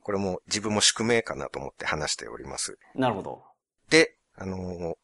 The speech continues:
Speaker 1: さっきのレビューにも書かれている、
Speaker 2: はい。
Speaker 1: こいつらの言ってることは全部デマだ、みたいな。
Speaker 2: うん。
Speaker 1: ああいう悪口っていうのは、後から振り返って、この薬害の流れを可視化するいい目印だっていうふうに思ってるんですね。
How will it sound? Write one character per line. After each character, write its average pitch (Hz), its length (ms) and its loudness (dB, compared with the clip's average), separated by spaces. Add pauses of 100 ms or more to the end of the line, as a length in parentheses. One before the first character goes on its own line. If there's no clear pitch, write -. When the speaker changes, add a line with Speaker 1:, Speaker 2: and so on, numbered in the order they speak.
(100)
Speaker 1:
さ - 120 2
っ - 20 6
き 175 100 2
の 117 80 8
レ 123 120 8
ビ 185 120 4
ュ - 20 2
ー - 20 2
に 220 100 6
も 196 160 10
書 110 80 8
か 123 120 10
れ 123 100 10
て - 140 -4
い 76 140 -2
る、 73 360 -8
Speaker 2:
は 120 140 2
い。 101 60 0
Speaker 1:
こ 190 60 12
い 214 40 8
つ 262 100 6
ら 247 100 12
の 127 80 8
言 92 80 6
っ - 20 -20
て - 120 6
る 127 60 6
こ 156 80 2
と 135 60 8
は - 60 6
全 160 160 8
部 110 80 4
デ 98 100 4
マ 143 140 6
だ、 82 240 4
み 87 120 2
た 71 160 4
い 67 60 0
な。 71 240 2
Speaker 2:
う - 60 -2
ん。 95 340 -4 (180)
Speaker 1:
あ 185 80 4
あ 226 60 6
い 269 60 2
う 254 80 6
悪 202 200 10
口 302 220 4
っ - 40 -4
て - 120 2
い 123 40 8
う 117 40 8
の 104 100 8
は、 90 300 8
後 277 200 6
か 277 120 10
ら 180 80 12
振 127 140 4
り 131 100 2
返 156 240 10
っ - 20 2 (260)
て、 113 240 8
こ - 160 2
の 196 120 8
薬 175 300 8
害 226 200 10
の 104 120 8
流 101 260 8
れ 139 80 10
を 101 80 8
可 - 160 0
視 - 140 6
化 - 100 2
す 185 220 4
る 160 380 4
い 220 80 4
い 208 40 6
目 110 140 8
印 131 320 6
だ 78 140 4
っ - 80 -8 (180)
て 85 60 -4
い 82 40 0
う - 40 0
ふ - 20 2
う 87 60 2
に 76 60 -2
思 80 120 2
っ 80 60 0
て 82 100 -4
る 69 80 -8
ん - 20 -10
で - 80 -10
す - 80 -8
ね。 85 140 -2